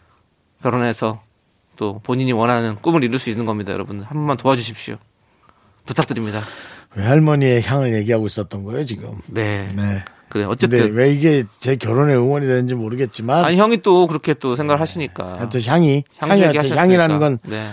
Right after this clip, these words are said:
Speaker 2: 그렇게 기억 속으로, 어, 갈 수 있는
Speaker 1: 네.
Speaker 2: 그런 통로가 됩니다.
Speaker 1: 그렇습니다,
Speaker 2: 예, 예.
Speaker 1: 여러분들.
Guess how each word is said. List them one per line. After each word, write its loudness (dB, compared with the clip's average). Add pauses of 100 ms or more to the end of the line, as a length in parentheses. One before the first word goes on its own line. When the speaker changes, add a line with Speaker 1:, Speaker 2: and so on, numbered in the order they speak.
(100)
Speaker 2:
그렇게 2
기억 2
속으로, 2 (160)
어, -4
갈 0
수 -4
있는 -4
Speaker 1:
네. -4
Speaker 2:
그런 0
통로가 2
됩니다. -4
Speaker 1:
그렇습니다, 0
Speaker 2:
예, 0
예. -2
Speaker 1:
여러분들. -6